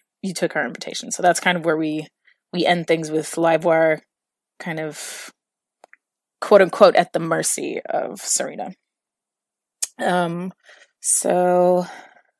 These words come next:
uh, once again, I don't have a physical copy of the book, so I'm gonna be scrolling through, uh, the issue on my computer, so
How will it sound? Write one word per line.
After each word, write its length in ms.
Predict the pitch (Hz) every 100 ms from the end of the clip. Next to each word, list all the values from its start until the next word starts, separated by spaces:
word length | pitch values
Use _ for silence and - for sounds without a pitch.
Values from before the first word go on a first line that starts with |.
| _ _ - - _ -
uh, 160 | 180 175
once 160 | 202
again, 200 | 208 190
I 100 | 185
don't 280 | 180 180 180
have 140 | 180
a 60 | 175
physical 360 | - 170 175 156
copy 260 | 156 -
of 100 | - -
the 120 | 175
book, 260 | - 170 165
so 220 | - 160
I'm 100 | 160
gonna 160 | 160 151
be 140 | 156
scrolling 840 | - - - - 165 156 135 - -
through, 420 | - 156 147 185 - _ _ _ _ _ _ -
uh, 300 | - 87 - -
the 220 | 160 -
issue 400 | 147 143 156 156
on 120 | 156
my 80 | 156
computer, 440 | - - - - -
so 460 | - - 76 76